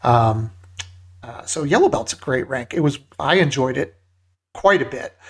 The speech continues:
It's where things started making sense, and, and you started tying some techniques together, or were taught to tie some things together, and, and you understood the mechanics, um, where you didn't have that at white belt. Now,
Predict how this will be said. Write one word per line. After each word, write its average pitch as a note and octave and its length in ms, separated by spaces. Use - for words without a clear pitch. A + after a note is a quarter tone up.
It's D3 180
where D3+ 160
things E3+ 340
started C#3 380
making C3+ 360
sense, B2+ 480
and, B2 300
and C3+ 220
you C3+ 80
started C3+ 400
tying C3 500
some B2+ 240
techniques B2+ 540
together, C3 400
or A#2+ 220
were A#2+ 180
taught - 320
to C#3+ 80
tie B2 220
some B2 180
things B2 240
together, B2 480
and, A#2+ 120
and C#3 180
you C#3+ 140
understood C#3 800
the C#3+ 60
mechanics, C#3 920
um, B2+ 420
where C3+ 180
you C3 120
didn't C3+ 220
have B2+ 200
that C3 120
at C3 140
white C3+ 200
belt. B2 240
Now, D3+ 120